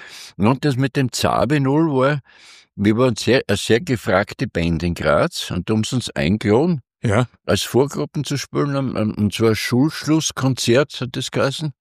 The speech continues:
Speaker 2: Ah.
Speaker 1: Am, am Schlossberg,
Speaker 2: Ja,
Speaker 1: am,
Speaker 2: war
Speaker 1: ja.
Speaker 2: das so achtziger Jahre oder, oder,
Speaker 1: Ja,
Speaker 2: oder?
Speaker 1: richtig,
Speaker 2: Mhm,
Speaker 1: ja.
Speaker 2: ja.
Speaker 1: Nein, früher.
Speaker 2: Früher?
Speaker 1: War schon
Speaker 2: Mhm.
Speaker 1: früher, ja.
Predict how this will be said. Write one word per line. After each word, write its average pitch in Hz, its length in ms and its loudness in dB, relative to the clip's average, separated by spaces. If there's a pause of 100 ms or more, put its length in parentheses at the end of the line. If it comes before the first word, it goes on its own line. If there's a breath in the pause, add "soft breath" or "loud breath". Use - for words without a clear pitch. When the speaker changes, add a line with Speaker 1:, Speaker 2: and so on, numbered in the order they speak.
Speaker 2:
Ah. 139 320 0 (440)
Speaker 1:
Am, 98 180 0
am 101 160 0
Schlossberg, - 640 2
Speaker 2:
Ja, 85 60 0
Speaker 1:
am, 82 100 -2
Speaker 2:
war 131 80 2
Speaker 1:
ja. 139 60 6
Speaker 2:
das 139 120 2
so 160 160 4
achtziger 135 320 -2
Jahre 196 460 0
oder, 165 420 -2
oder, 85 80 -2
Speaker 1:
Ja, 90 100 6
Speaker 2:
oder? 95 260 2 (280)
Speaker 1:
richtig, 135 400 -2
Speaker 2:
Mhm, - 60 -4
Speaker 1:
ja. 123 140 0
Speaker 2:
ja. 147 60 -4 (500 loud breath)
Speaker 1:
Nein, 123 320 0
früher. 104 520 0
Speaker 2:
Früher? 143 340 4
Speaker 1:
War 104 120 2
schon 143 180 0
Speaker 2:
Mhm. 151 40 0
Speaker 1:
früher, 82 400 -4
ja. 135 100 0